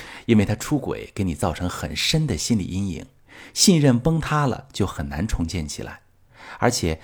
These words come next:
你的委屈和愤懑会让你忍不住翻旧账，不安感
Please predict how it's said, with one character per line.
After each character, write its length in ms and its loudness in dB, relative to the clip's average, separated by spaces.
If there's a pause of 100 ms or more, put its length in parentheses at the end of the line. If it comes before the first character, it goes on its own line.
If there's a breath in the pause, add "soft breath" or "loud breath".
(120)
你 120 2
的 120 4
委 200 2
屈 260 -2
和 160 -2
愤 280 0
懑 200 -4 (160 loud breath)
会 140 2
让 160 0
你 100 0
忍 200 -2
不 100 -6
住 140 -4
翻 200 -2
旧 200 -2
账， 220 -6 (580 loud breath)
不 120 2
安 280 2
感 280 -6